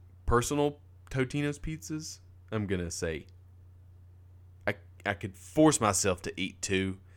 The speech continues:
but we're gonna say, yeah, we'll say two.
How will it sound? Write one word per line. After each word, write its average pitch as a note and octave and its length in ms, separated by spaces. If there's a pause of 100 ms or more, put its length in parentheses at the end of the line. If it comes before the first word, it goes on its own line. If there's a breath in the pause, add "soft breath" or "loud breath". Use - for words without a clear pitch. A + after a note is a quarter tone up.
(280 soft breath)
but F#2 120
we're F#2 180
gonna F2 200
say, E2 520 (1200 soft breath)
yeah, G2+ 360
we'll A#2 240
say E2+ 240
two. - 300